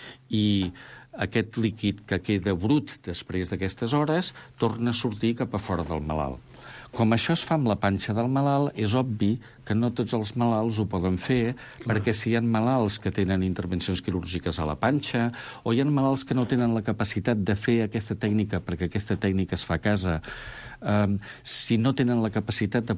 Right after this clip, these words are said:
Speaker 1: poder fer aquesta tècnica, de fer entrar el líquid dins de la panxa, treure el líquid de la panxa, que això es fa a casa, si no tenen aquestes capacitats, evidentment,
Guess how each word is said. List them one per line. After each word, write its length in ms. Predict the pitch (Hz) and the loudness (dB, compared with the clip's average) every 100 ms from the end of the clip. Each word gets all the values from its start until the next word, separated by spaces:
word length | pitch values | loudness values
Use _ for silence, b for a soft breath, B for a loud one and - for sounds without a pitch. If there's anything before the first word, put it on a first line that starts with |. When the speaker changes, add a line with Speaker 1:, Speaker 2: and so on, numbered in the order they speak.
| 104 | 0
Speaker 1:
poder 160 | 95 104 | 0 0
fer 140 | 107 | 0
aquesta 260 | 101 104 101 | -4 -4 -2
tècnica, 400 | 113 113 107 101 | 0 0 0 -2
de 80 | |
fer 160 | 101 127 139 | 0 0 0
entrar 240 | 127 123 | 0 0
el 80 | 117 | 2
líquid 320 | 113 113 110 | 0 0 -2
dins 240 | 113 107 110 | 0 0 0
de 60 | |
la 80 | 107 | 0
panxa, 400 | 104 104 104 107 | 0 0 0 -2
treure 300 | 104 123 120 | -2 0 2
el 100 | 113 | 0
líquid 220 | 110 107 104 | 0 -2 0
de 80 | |
la 80 | 104 | 0
panxa, 460 | 101 101 98 95 92 - | 2 0 0 -2 -6 -2
que 80 | 95 | -2
això 160 | 95 | -2
es 80 | - | -4
fa 80 | 82 | -4
a 80 | 90 | 0
casa, 380 | 117 107 95 101 B B | 0 2 0 -2 B B
si 160 | - 107 | -4 0
no 140 | 120 | 2
tenen 240 | 120 110 107 | 2 0 0
aquestes 320 | 98 107 98 | -2 -4 -4
capacitats, 640 | 104 107 101 101 98 90 | -2 -2 -2 0 0 0
evidentment, 640 | 101 104 107 101 87 87 | 0 2 2 4 2 2